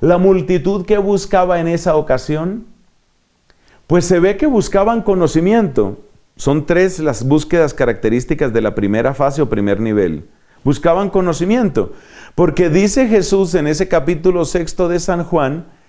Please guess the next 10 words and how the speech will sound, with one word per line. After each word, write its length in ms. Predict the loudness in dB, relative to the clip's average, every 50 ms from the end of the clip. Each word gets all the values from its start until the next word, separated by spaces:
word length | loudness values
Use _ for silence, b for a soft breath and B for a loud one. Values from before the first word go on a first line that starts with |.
| b b b b b b -6
"Llevan 640 | -2 0 2 4 4 2 2 2 0 0 -2 -2 0
ya 360 | 0 2 2 0 -2 -4 -4
tres 440 | -4 -2 0 0 0 0 -2 -4 -4
días 400 | -2 0 0 0 0 0 -4 -8
conmigo". 640 | -8 -6 -4 -4 -2 -2 0 -2 -2 -4 -8 -12 -12 -14 _ _ _ _ _ _ _ _ _ _ _ _ _ _ _ _ _ _ _ _ _ _ _ _ _ _ _ _ _ _ _ _ _ _ _ _ _ _ _ _ _ _ _ _ -4 0
Y 100 | 2 4
durante 420 | 4 4 2 2 0 0 -2 -2
esos 320 | 0 0 -2 -2 -2 -2
tres 320 | -2 0 2 0 0 0 0
días 540 | 0 2 2 2 0 -2 -6 -12 -18 -20